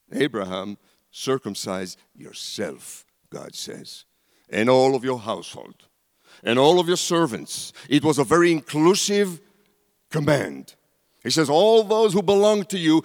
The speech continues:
even the foreigners who are in your household, circumcise them,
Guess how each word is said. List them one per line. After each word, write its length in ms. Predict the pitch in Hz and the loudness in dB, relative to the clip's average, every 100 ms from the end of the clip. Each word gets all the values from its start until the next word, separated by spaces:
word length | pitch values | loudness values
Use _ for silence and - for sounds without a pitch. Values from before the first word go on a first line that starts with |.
| - | -2
even 260 | 156 196 196 | -2 0 0
the 100 | 185 | -2
foreigners 960 | - 214 226 208 131 110 151 151 - _ _ _ _ _ _ _ _ - | 0 2 2 0 -2 -2 -4 -8 -12 _ _ _ _ _ _ _ _ -2
who 100 | 170 | 2
are 120 | 160 | 2
in 240 | 175 208 | 0 0
your 180 | 202 208 | 0 0
household, 680 | 170 214 214 180 175 202 196 - | 2 2 2 4 4 4 0 -8
circumcise 880 | - - 226 208 185 - 139 110 92 | -4 2 4 4 0 -2 -2 -4 -8
them, 260 | 95 65 | -12 -14